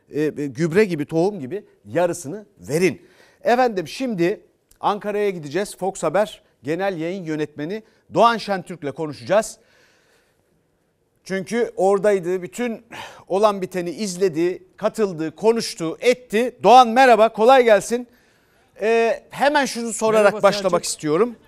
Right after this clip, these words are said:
Speaker 1: Bir, bir kere nasıl buldun? Neler gözlemledin? En çok neler ilgi çekti?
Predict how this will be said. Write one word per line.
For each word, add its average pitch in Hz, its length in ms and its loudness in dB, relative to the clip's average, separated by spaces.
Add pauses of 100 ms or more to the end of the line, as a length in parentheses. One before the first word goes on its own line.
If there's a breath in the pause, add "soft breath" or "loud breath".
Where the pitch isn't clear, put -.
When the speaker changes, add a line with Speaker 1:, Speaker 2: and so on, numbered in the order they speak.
(300 soft breath)
Speaker 1:
Bir, 247 200 -4
bir 233 60 -10
kere 247 260 4
nasıl 262 340 0
buldun? 208 420 -4
Neler 208 320 2
gözlemledin? 226 760 -4 (400 soft breath)
En 262 220 0
çok 226 300 -4
neler 220 340 2
ilgi 170 300 -10
çekti? - 340 -20